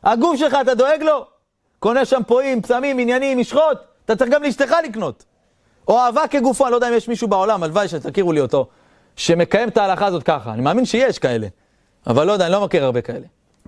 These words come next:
אוהבה, שימו לב, אוהבה כגופו, מכבדה יותר מגופו. אתה צריך לכבד את אשתך יותר מהגוף שלך. אם אדם קנה חולצה באלפיים, כמה צריך לקנות לאשתו?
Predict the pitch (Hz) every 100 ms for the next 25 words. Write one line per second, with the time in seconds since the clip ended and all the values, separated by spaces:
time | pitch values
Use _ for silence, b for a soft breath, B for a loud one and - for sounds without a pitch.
0 | - _ _ _ - 170 180 240 220 233
1 | 226 170 147 196 254 254 226 190 - 220
2 | 240 b b b 156 226 226 247 214 226
3 | 349 330 269 339 330 311 247 - 143 -
4 | _ _ _ 135 190 185 214 185 170 202
5 | 208 202 180 131 104 - - - - _
6 | - - - _ _ - 190 226 233 226
7 | 226 208 196 226 208 185 226 180 214 208
8 | 190 180 180 160 - 165